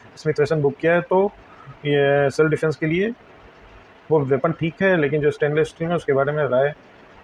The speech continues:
seven शॉट भी complete stainless steel में थ्री फ़ाइव सेवन।" तो तीन सौ संतावन, अ,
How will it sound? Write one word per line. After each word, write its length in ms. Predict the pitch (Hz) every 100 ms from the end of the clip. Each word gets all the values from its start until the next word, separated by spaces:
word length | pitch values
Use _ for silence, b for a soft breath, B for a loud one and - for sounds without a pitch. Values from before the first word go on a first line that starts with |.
| -
seven 240 | 135 143
शॉट 300 | 139 143 147 -
भी 160 | 139 151
complete 540 | 139 127 139 139 139
stainless 360 | - 131 135 127
steel 260 | - 139
में 100 | 143
थ्री 160 | - 147
फ़ाइव 140 | 143
सेवन।" 280 | - 127 107 - - - - - - - - - - - - - - - -
तो 60 | 202
तीन 260 | - 170
सौ 120 | 175
संतावन, 600 | 190 170 156 151 180 185 185
अ, 580 | - - - - -